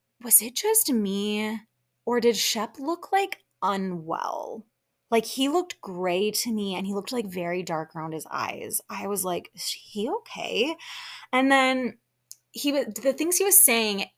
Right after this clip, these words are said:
to me, it sounded like they were trying to allude to Austin not being allowed back because of being physical. Because he said something like, "Oh, you know, he brought it on himself, like, nobody should feel bad." But I'm like,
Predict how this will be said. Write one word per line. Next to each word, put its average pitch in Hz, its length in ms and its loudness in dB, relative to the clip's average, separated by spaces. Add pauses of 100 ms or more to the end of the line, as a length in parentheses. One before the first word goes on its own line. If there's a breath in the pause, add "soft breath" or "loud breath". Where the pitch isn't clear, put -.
(100)
to 262 140 2
me, 285 400 2
it 330 100 2
sounded 214 360 4
like 190 160 2
they 185 120 -2
were 185 80 0
trying 214 220 -2
to 214 80 0
allude 165 340 -4
to - 100 -6
Austin 180 460 -4
not 170 260 -2
being 185 160 -4
allowed 165 340 -2
back 156 360 0
because 165 580 -4 (160)
of 160 460 0 (640 loud breath)
being 175 260 0
physical. - 800 -4 (100)
Because 226 240 6
he 214 80 0
said 226 240 6
something 202 400 0
like, 175 340 0
"Oh, 202 600 4 (960 soft breath)
you 226 160 4
know, 202 100 6
he 208 80 4
brought 196 200 6
it 180 60 -2
on 196 120 2
himself, 170 760 6
like, 156 360 -2
nobody 175 400 -2
should - 200 -6
feel 160 280 -6
bad." - 400 -2
But 202 100 0
I'm 208 180 0
like, 196 360 -2